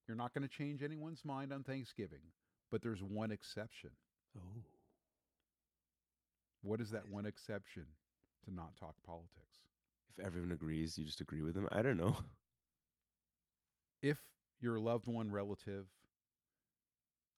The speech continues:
Speaker 1: holds high office,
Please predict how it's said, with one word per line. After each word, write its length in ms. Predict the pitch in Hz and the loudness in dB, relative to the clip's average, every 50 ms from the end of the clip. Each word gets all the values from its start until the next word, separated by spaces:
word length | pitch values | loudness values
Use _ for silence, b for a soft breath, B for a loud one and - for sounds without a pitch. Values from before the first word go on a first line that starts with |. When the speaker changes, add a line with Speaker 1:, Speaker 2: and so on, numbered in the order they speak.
| _ _ _ _ _ | _ _ _ _ _
Speaker 1:
holds 480 | - - 131 135 143 147 123 98 - - - _ _ _ _ _ _ _ _ - | -2 2 4 4 4 2 0 -2 -6 -12 -14 _ _ _ _ _ _ _ _ -6
high 280 | - - 139 135 135 | 0 4 6 8 8
office, 640 | 117 113 113 110 123 - - 73 - - - - | 10 8 8 6 4 0 -4 -8 -8 -10 -14 -14